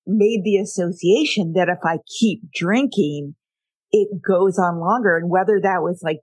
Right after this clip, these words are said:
the dopamine hit or the fuzzy feeling or the having that disconnect or that bubble around me, I mean, I just remember, I never want this feeling to end. 'Cause he also was like, "You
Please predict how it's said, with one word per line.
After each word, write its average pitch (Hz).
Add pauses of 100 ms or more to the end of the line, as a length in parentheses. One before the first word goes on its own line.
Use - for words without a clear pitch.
the 170 (180)
dopamine 214
hit 202
or 170
the 165 (640)
fuzzy 196
feeling 185 (140)
or 170 (260)
the 170 (120)
having 190
that 180
disconnect 180
or 170
that 160
bubble 170
around 170
me, 160 (560)
I 190
mean, 208
I 196
just 214
remember, 202
I 170
never 180
want 160
this 151
feeling 156
to -
end. 185 (180)
'Cause 226
he 262
also 202
was 180
like, 170 (560)
"You 208